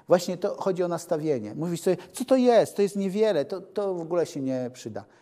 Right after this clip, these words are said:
Ja uwielbiam ten fragment w Ewangelii, kiedy Jezus, jest pięć tysięcy ludzi, on bierze chleby, dwa chleby i mówi, po pierwsze je bierze, czyli on wie,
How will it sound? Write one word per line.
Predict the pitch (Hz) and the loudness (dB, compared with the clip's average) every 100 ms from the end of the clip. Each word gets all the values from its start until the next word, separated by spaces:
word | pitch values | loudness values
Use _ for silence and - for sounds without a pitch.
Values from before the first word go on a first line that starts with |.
| - | 0
Ja | 180 | 2
uwielbiam | 170 180 196 151 | 6 8 8 6
ten | 113 127 | -2 -2
fragment | 160 135 135 113 | 0 0 0 -2
w | |
Ewangelii, | 127 127 143 139 123 | -2 0 0 0 -2
kiedy | 123 117 113 - - - - | -2 -2 -4 -18 -20 -12 2
Jezus, | 147 160 143 - - - _ - - | 4 4 0 -8 -20 -20 _ -20 -14
jest | 131 - | -6 -2
pięć | 170 - | -2 -2
tysięcy | 160 160 143 | -4 -4 -2
ludzi, | 139 151 - 98 - - | 0 0 -2 -10 -18 -14
on | 135 127 | -8 0
bierze | 160 170 139 117 | 4 4 0 -6
chleby, | 147 139 131 117 113 120 | -2 0 0 -4 -8 -10
dwa | 143 | -6
chleby | 143 123 120 107 | -4 -2 -2 -4
i | 120 | -4
mówi, | 135 123 110 - - _ _ _ _ _ _ _ _ - - - | -2 -2 -4 -12 -20 _ _ _ _ _ _ _ _ -20 -20 -2
po | 131 | 4
pierwsze | 190 202 190 | 6 4 0
je | 170 | -2
bierze, | 160 160 117 | 0 0 -2
czyli | 117 285 | -6 -6
on | 311 | -2
wie, | 311 262 110 | 0 0 0